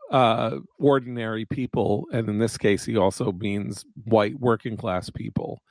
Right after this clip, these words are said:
Uh, they are go-, they're walking off a cliff in terms of political participation and results of elections going forward over the next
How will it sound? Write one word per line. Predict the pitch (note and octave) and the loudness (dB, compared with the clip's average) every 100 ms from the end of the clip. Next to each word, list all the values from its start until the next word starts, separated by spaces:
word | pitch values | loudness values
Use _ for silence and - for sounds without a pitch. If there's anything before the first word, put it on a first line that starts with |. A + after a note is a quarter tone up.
| _ _ _ _ _ _ | _ _ _ _ _ _
Uh, | C3 B2 - | 0 2 2
they | C#3 C3+ | 4 4
are | B2 | 4
go-, | B2+ C#3+ | 0 2
they're | C3+ B2 | 4 4
walking | B2+ C3 - A#2 | 6 4 2 -8
off | G2+ G2+ | -8 -10
a | - | -12
cliff | - C#3 A#2 - - | -10 -4 -2 -2 -4
in | C#3 | -4
terms | A#2+ B2 A2+ A2 | 0 2 2 2
of | A2+ G2+ F2+ | 2 0 0
political | - A#2+ A#2 C3+ | -2 0 0 -2
participation | - G#2+ - A2 A2 G#2 G2 - G#2+ | -4 -4 -4 -4 -2 0 0 0 -4
and | C#3+ B2 B2 | -4 -6 -2
results | A#2 G#2+ G#2 G2+ - | 0 4 2 2 -4
of | G#2+ | -6
elections | G#2 A2 G2+ - G#2+ G2 | -2 -2 -2 -4 -4 0
going | A2+ G#2 G#2 | 0 2 0
forward | - A#2 G2 G2 | 2 4 4 2
over | G#2 A2 | 0 -2
the | G2+ | -6
next | G2 G2 - - | -6 -8 -12 -18